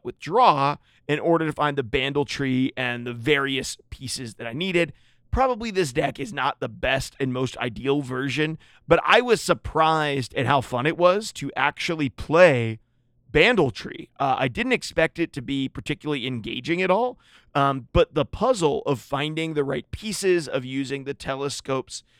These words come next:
to grab the right pieces, um, of you, uh, of, you know, discovering stuff with Bandle City Mare. I guess it's manifesting stuff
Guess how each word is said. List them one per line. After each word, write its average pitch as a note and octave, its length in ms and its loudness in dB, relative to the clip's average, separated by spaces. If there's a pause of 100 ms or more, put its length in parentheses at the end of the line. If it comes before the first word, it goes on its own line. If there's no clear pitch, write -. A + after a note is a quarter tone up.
(180)
to A2 120 -10 (140)
grab D3+ 540 0
the E3 100 -2
right D#3+ 240 2
pieces, C#3+ 640 -6 (320)
um, B2 260 0
of B2+ 200 -2
you, C3 220 -6
uh, C#3 200 2
of, C#3+ 160 2
you C3+ 100 -4
know, A#2 300 -4
discovering D3 640 -2
stuff D3 340 -2
with B2 180 -8
Bandle C3 280 -4
City C3 260 -6
Mare. D3 300 0
I C#3+ 60 -4
guess C3 200 -12
it's - 140 -20
manifesting C#3 680 -2
stuff C#3 360 -6